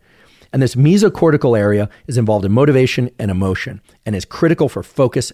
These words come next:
and persistence. It is distinct from a very nearby area just sitting right next door,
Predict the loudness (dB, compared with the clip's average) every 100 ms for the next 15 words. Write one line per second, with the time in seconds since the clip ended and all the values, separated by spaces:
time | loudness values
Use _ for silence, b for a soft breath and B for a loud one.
0 | -12 -12 -12 -12 -14 -16 -20 -20 b b
1 | b b b 0 2 2 -2 -4 2 2
2 | 2 0 0 -2 -4 -2 2 2 4 4
3 | 2 2 0 -2 -4 -6 -8 -10 -8 -6
4 | -4 -6 -10 _ -6 -4 -2 -4 0 2
5 | 2